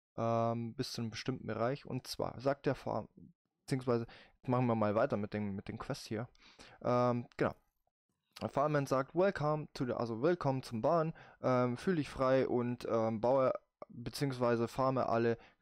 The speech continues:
ähm, Samen beziehungsweise, äh, Sachen, die du halt brauchst. Äh, I'm taking a break.“ Also er macht eine Pause. Ähm, „Did you craft“, also, ähm, wenn du einen, uh,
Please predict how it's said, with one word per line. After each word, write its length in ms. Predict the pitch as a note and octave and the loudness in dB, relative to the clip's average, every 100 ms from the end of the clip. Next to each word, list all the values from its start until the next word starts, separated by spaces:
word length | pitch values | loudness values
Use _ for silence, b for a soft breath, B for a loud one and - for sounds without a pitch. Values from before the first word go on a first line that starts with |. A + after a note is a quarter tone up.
| - | -6
ähm, 560 | A#2 A2 A2 A2 G#2 - - - _ | -4 -4 -4 -6 -8 -10 -16 -20 _
Samen 680 | - B2 A#2+ B2 B2 B2 A#2+ | -2 0 2 2 -2 -2 -6
beziehungsweise, 800 | - - A#2 - G#2+ G#2 A2 G#2 B B B _ - | -10 -8 -8 0 0 2 -2 -6 B B B _ -10
äh, 220 | A2 G#2+ | -8 -2
Sachen, 340 | A2+ - B2 | -2 -2 -6
die 100 | A#2+ | -4
du 160 | A2+ G#2 | -2 -2
halt 160 | G2 | -2
brauchst. 480 | - C#3 D3+ D3+ - | 0 2 2 2 -2
Äh, 60 | - | -2
I'm 720 | B2+ A#2+ G#2 - G#2+ A2 A2 - _ | 0 -2 -4 -6 -6 -4 -8 -12 _
taking 460 | - G2+ - A2 G#2 | -12 -12 -10 -12 -10
a 100 | G2+ | -8
break.“ 440 | G2 G2 F#2+ - B B - | -4 -4 -4 -10 B B -8
Also 160 | G#2+ | -4
er 180 | G2 A2 | 0 2
macht 240 | A2 - | 0 0
eine 140 | G2 G#2+ | -2 -2
Pause. 460 | A#2 G#2+ A2 F#2+ B B B _ | 0 0 0 -4 B B B _
Ähm, 500 | B2 A#2 A2+ A2 G#2 - _ _ - | -6 -2 -2 -4 -8 -12 _ _ -16
„Did 440 | A#2 G#2+ - D#3 | -14 -12 -14 -4
you 80 | F3+ | -4
craft“, 500 | D#3+ D#3+ D3 D3 - - _ - | 0 4 4 2 -4 -20 _ -6
also, 360 | B2 A#2 A2+ - | -4 -2 -4 -4
ähm, 540 | A2 A2 G#2+ A2 G2+ | -2 -2 -4 -6 -8
wenn 300 | - A#2+ B2+ | -10 -2 0
du 160 | C#3+ C3+ | 2 4
einen, 400 | A#2+ A#2 A#2 G#2+ | 2 2 -2 -4
uh, 240 | A#2 G#2 | -6 -8